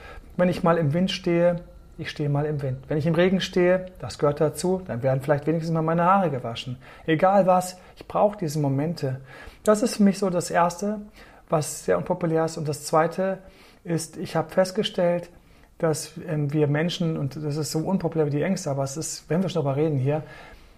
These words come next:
ähm, es ist dieser Fleiß, es ist die Extrameile. Ich habe da neulich ein YouTube-Video zu gemacht, zur Extrameile in meinem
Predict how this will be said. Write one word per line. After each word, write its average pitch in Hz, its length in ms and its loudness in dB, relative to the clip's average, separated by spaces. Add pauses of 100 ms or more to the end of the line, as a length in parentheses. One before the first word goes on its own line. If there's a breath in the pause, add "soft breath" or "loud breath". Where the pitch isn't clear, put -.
(160 loud breath)
ähm, 151 240 2
es - 160 -6
ist 165 380 -4
dieser 143 260 4
Fleiß, 143 640 -2 (420)
es 151 200 -4
ist 156 280 -2
die 165 100 2
Extrameile. 175 1040 -2
Ich - 120 -20
habe - 120 -20
da 165 80 2
neulich 156 240 2
ein 151 60 4
YouTube-Video 165 520 2
zu 160 160 -6
gemacht, 151 300 -2
zur 170 120 -6
Extrameile 151 500 0
in 147 60 -2
meinem 147 220 -4